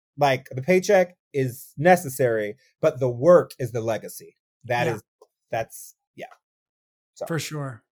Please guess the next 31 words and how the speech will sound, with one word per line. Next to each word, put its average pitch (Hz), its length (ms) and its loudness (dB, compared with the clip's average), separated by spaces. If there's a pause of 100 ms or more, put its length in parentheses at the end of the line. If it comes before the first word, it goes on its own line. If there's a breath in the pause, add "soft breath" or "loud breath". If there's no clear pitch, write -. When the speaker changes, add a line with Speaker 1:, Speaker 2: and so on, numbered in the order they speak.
(400)
Speaker 2:
For 165 180 -8
sure. 143 540 -10 (100)
And 143 400 -4 (560)
Speaker 1:
Yeah. 190 100 -16 (120)
Speaker 2:
I 160 160 -2
think 143 180 -6
that 143 160 -4
rings 139 260 -8
true 135 440 -8
and 127 360 -12 (400 soft breath)
will 160 140 -2
always 147 320 -4
be 135 80 -4
the 131 80 -6
case. 135 420 -10 (100)
I 180 120 2
think 185 200 -2
that's 160 260 -2
huge. 131 420 -8
Like, 131 340 -10 (1600)
the 165 380 -4
importance 151 760 -6
and 151 120 -6
the 139 60 -4
legacy 139 720 -6
is, 135 220 -8
like, 120 420 -12
so 135 840 -6
what 143 280 -6
we're 135 220 -6
doing. 135 680 -8